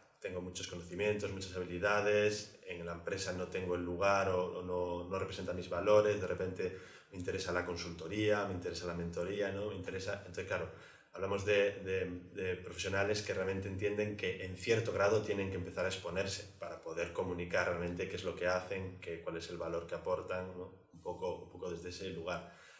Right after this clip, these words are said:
Entonces, desde ese lugar, eh, es muy interesante lo que estás trayendo de cómo muchas veces estamos despreciando esos talentos, habilidades innatas ya casi o naturales o que hemos desarrollado mucho en otros campos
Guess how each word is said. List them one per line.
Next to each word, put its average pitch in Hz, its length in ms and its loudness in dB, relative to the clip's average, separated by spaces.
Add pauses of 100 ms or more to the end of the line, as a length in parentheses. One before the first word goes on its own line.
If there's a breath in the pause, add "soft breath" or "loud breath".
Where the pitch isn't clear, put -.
(220 soft breath)
Entonces, 107 260 0
desde 110 200 -2
ese 110 120 0
lugar, 127 460 4
eh, 98 200 0 (300)
es - 140 -12
muy 123 140 -2
interesante 123 580 2
lo 95 80 -2
que - 80 -6
estás - 260 -6
trayendo 120 600 0 (360 soft breath)
de 95 200 -8
cómo 127 260 4
muchas 123 380 -4
veces 123 260 0
estamos 117 340 -2
despreciando 101 840 2
esos - 380 -4 (260)
talentos, 104 600 0
habilidades 92 840 2 (360)
innatas 113 680 2
ya 113 220 4
casi 113 340 0
o 87 140 4
naturales 110 960 2
o 87 260 -8
que 95 120 0
hemos 117 220 2
desarrollado 107 480 2
mucho 113 380 -2
en 98 140 0
otros 110 400 2
campos 120 540 2